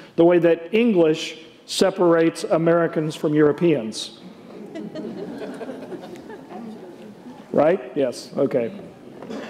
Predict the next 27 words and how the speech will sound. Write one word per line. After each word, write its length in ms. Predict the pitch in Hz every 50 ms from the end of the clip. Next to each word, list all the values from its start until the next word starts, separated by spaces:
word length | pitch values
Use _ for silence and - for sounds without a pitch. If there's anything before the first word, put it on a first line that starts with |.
| - - - - - - - - - - - - - -
You 100 | 175 180
have 140 | 185 180
to 80 | - 175
have 100 | 160 139
lived 220 | 151 160 143 123
over 160 | 151 135 127 131
there 140 | 135 131
to 40 | 131
get 180 | 120 135 107 -
that 160 | 127 113 113
joke. 260 | - 117 110 107 107 - - - - - - - - - - - - - - - - - - - - - - - - - - - - - - - - - - - - - - - - - - - - - - - - - - - - _ - -
Let 300 | - 160 147 160 170 170
us 160 | 165 156 - -
pray. 460 | - - 143 131 123 120 117 117 117 - - - - - - - - - - - - - _ - - - - - - - - - - - _ _ - - _ _ _ - _ _ _ _ - 269 269 - - - - _ _ _ _ - - - - - - - - -
Most 220 | 139 143 - -
gracious 360 | - 180 175 175 - 165 -
heavenly 340 | - 170 165 170 160 160 156
God, 340 | 147 160 151 151 156 151 147
may 140 | 147 147 143
the 240 | 139 147 143 139
meditations 840 | 135 139 151 160 160 165 160 - 170 156 151 147 - 165 151 139 139
of 100 | 143 139
my 180 | 143 143 143
mind 420 | 143 139 143 147 147 151 151 147 147
and 120 | 143 135
the 60 | 139
words 560 | 131 147 156 156 160 160 156 151 156 - -